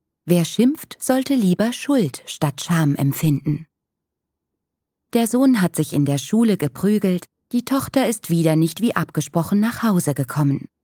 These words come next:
Viele Eltern sind in solchen Situationen überfordert und meinen, jetzt helfe nur noch eine ordentliche Standpauke.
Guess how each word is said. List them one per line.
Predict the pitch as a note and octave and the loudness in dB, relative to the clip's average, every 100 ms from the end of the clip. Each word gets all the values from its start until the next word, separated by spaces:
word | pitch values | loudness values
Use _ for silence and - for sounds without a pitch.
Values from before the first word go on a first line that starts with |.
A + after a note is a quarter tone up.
| _ _ | _ _
Viele | - C#4 A#3+ - | 0 2 2 2
Eltern | F#3 G#3 F3+ E3 | 0 2 2 2
sind | D3+ C#3+ | 2 0
in | D3 | 0
solchen | D3 D#3 F#3+ F3+ | 2 0 2 2
Situationen | D3+ - D3 C#3+ F3 F#3 F3 | 0 -2 -2 0 2 4 4
überfordert | C#3 D3 D3 - D#3+ D#3 C#3+ - _ _ | 2 0 0 0 0 0 -4 -10 _ _
und | A3+ A3 | 2 4
meinen, | A3 A#3+ A3+ A3 - | 4 4 2 0 -2
jetzt | A#3 C4+ - F#3 | -4 -2 -6 0
helfe | F#3 - E3 | 0 2 2
nur | F#3 B3 | 4 4
noch | A3 - | 2 0
eine | D3+ D3 - | 0 0 0
ordentliche | A#3 C4 A3 D#3 D#3 G#3 | 0 2 0 0 -2 -2
Standpauke. | - - D3+ C#3+ C3+ C#3 C#3 - | -4 -2 0 -2 -2 -2 -2 -4